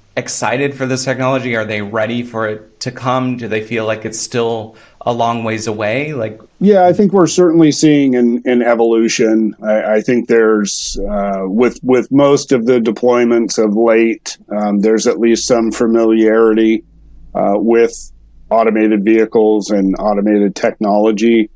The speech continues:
Speaker 2: Um, there still is an element of community engagement and education, uh, that goes along with that.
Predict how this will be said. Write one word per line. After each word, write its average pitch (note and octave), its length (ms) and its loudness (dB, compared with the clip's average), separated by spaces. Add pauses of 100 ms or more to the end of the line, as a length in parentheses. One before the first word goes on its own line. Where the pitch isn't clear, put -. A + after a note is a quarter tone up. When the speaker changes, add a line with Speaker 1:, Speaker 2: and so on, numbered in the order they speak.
(420)
Speaker 2:
Um, E2+ 400 -4
there G#2+ 180 2
still A#2 440 2
is G#2+ 120 0
an A2+ 160 2
element A2 580 2
of G2+ 280 0
community G#2+ 540 2
engagement G#2+ 840 2
and F#2+ 220 -4
education, A#2 960 0 (160)
uh, A2 260 0
that A2 220 0
goes A2 320 2
along G#2+ 400 2
with A2 240 0
that. G#2+ 320 2